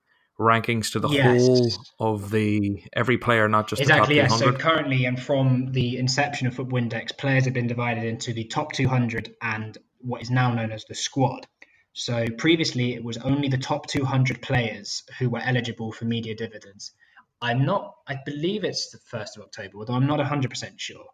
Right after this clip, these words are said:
Speaker 2: But certainly in the very near future, uh, the media buzz dividend will be open to the whole of the index. Every player on the index from top to bottom will be eligible to win media dividends.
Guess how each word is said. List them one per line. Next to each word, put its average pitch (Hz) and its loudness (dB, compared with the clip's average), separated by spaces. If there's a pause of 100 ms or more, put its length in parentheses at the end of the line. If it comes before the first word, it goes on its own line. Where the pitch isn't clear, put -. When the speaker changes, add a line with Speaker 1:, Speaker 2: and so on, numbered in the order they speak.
(180)
Speaker 2:
But 131 -8
certainly 139 0
in 135 2
the 131 6
very 139 4
near 131 6
future, 131 -2 (520)
uh, 113 2 (320)
the 131 -2
media 139 4
buzz 117 -2
dividend 113 -6
will 113 -4
be 123 -4
open 127 0
to 120 -8
the 123 -4
whole 123 0
of 120 -10
the 113 -8
index. - -10
Every 135 0
player 131 0
on 113 0
the 113 0
index 110 -8
from 113 -8
top 135 -6
to 127 -6
bottom 117 -6
will 117 -6
be 120 -8
eligible 113 -8
to 104 -18
win 107 -10
media 196 -14
dividends. - -20